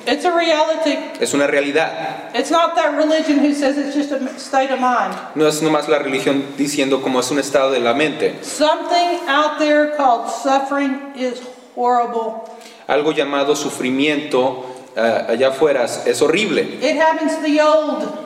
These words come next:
Speaker 1: It happens to the old people.
Speaker 2: Le pasa a los, a la gente de, de avanzada edad.
Speaker 1: It happens to the babies.
Speaker 2: Le pasa a los bebés.
Speaker 1: It happens to the weak.
Speaker 2: Le pasa a los débiles.
Speaker 1: The devil's not fair.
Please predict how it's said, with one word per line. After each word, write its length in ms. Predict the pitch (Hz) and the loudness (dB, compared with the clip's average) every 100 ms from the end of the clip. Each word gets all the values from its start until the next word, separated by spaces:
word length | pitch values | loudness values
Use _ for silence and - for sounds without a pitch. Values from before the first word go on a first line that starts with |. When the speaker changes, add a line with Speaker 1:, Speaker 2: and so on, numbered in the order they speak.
| - - - - - - - - | -14 -18 -20 -20 -20 -20 -20 -8
Speaker 1:
It 140 | 240 220 | -2 0
happens 300 | 285 311 285 | 0 0 -2
to 60 | |
the 120 | 277 269 | 2 4
old 280 | 302 294 | 4 2
people. 320 | 294 262 247 190 - - | -2 0 -2 -2 -6 -2
Speaker 2:
Le 280 | 135 131 - | 0 0 0
pasa 240 | 135 156 | 0 2
a 40 | |
los, 200 | 143 143 143 | 2 2 2
a 80 | |
la 120 | 131 123 | 2 0
gente 240 | 139 143 | 0 2
de, 640 | 135 123 110 101 117 113 | 2 2 0 2 4 4
de 80 | 110 | 2
avanzada 380 | 110 113 123 123 | 0 0 0 2
edad. 520 | 147 160 - - - | 2 2 -2 -8 -6
Speaker 1:
It 160 | 247 277 | -2 0
happens 420 | 311 320 330 285 | 2 2 2 -2
to 40 | 294 | -2
the 100 | 285 | -2
babies. 640 | 262 262 285 262 220 - - | 0 0 0 -2 -6 -8 0
Speaker 2:
Le 120 | 117 | 0
pasa 260 | 117 120 135 | 0 0 0
a 20 | |
los 140 | 131 | 2
bebés. 520 | 131 143 165 - - 254 | 2 4 2 0 -2 -2
Speaker 1:
It 120 | 247 | 0
happens 420 | 302 311 339 285 | 0 0 -2 -4
to 80 | 285 | -2
the 80 | 285 | 0
weak. 480 | 277 294 294 - - - | 2 0 0 -6 -12 -4
Speaker 2:
Le 100 | 123 | -2
pasa 300 | 120 127 - | 0 0 0
a 20 | |
los 220 | 135 123 131 | 0 0 2
débiles. 400 | 180 131 92 - | 2 0 -2 -2
Speaker 1:
The 100 | 226 | 0
devil's 320 | 240 233 233 | 2 2 -2
not 240 | 226 202 | -2 -2
fair. 240 | 196 185 | -4 -4